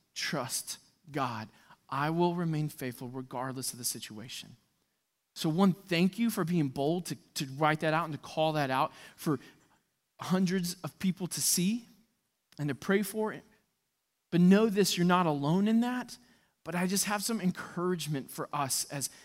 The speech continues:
family, especially as parents.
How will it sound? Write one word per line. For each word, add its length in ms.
family, 760
especially 560
as 140
parents. 960